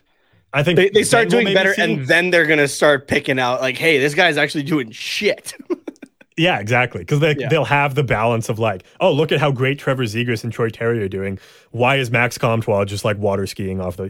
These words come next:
Speaker 1: these two? Like, he's just
Speaker 2: Okay, now, okay,
Speaker 1: like a
Speaker 2: now I'm gonna, I'm,
Speaker 1: passenger."
Speaker 2: I'm gonna throw this out here.
Speaker 1: As an example, sorry. <laughs>
Speaker 2: For about two weeks at least, if I'm
Speaker 1: Yeah.
Speaker 2: remember, remembering this season correctly.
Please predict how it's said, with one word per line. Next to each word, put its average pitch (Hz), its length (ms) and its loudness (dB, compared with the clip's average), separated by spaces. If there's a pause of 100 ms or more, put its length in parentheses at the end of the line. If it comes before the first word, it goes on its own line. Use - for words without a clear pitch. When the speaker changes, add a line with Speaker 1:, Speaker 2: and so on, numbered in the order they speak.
Speaker 1:
these 95 200 -8
two? 92 200 -12
Like, 92 180 -6
he's 101 260 -8
just 95 320 -8
Speaker 2:
Okay, 139 380 0
now, 151 300 0
okay, 160 260 -2
Speaker 1:
like 117 140 -2
a - 20 -2
Speaker 2:
now 135 60 -2
I'm - 20 0
gonna, 151 120 0
I'm, - 20 0
Speaker 1:
passenger." 156 340 -4 (100)
Speaker 2:
I'm 156 100 -6
gonna 170 100 0
throw 151 240 0
this 156 240 -2
out 92 160 -10
here. 202 100 0
Speaker 1:
As 208 80 2
an 196 60 2
example, 139 400 -2
sorry. 90 260 -6
<laughs> - 760 -2
Speaker 2:
For 147 640 2 (120)
about 147 340 -2 (180)
two - 320 -8
weeks 151 400 -8
at 123 120 -8
least, 113 760 -12 (1500)
if 127 100 -16
I'm 123 60 -4
Speaker 1:
Yeah. 123 80 2
Speaker 2:
remember, 113 340 -6
remembering 123 420 -2
this 120 140 -4
season 113 280 -6
correctly. - 560 -14